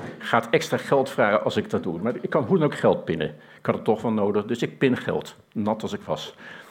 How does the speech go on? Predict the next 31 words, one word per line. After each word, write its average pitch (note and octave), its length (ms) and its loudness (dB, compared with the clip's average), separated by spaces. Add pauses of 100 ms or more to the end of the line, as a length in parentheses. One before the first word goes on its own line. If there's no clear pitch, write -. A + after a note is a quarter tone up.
(200)
Ik D#3+ 140 0
haal C#3+ 200 2
tweehonderd A2 380 2
euro D3 260 0
eruit A#2+ 340 -4
en C#3+ 100 -4
dan B2 120 -2
denk G#2 140 0
ik - 60 -12
van, G#2 180 -4
"Nu F#3 120 2
kan C#3+ 140 0
ik G#2+ 60 -2
gewoon A2 200 -2
doorfietsen - 480 -6
naar E2+ 120 -6
huis." F#2 260 -10 (560)
Dat D3+ 160 -6
zou C3+ 180 0
ik - 60 -8
gewoon A2 180 -2
moeten G2+ 220 -2
doen. B2+ 200 -6 (880)
Maar F#2+ 600 2 (640)
daarmee B2 260 2
kwets F3 340 -2
ik - 60 -14
zijn - 180 -10
gevoelens. - 560 -12 (1500)
En D3 220 0
misschien, D#3+ 580 2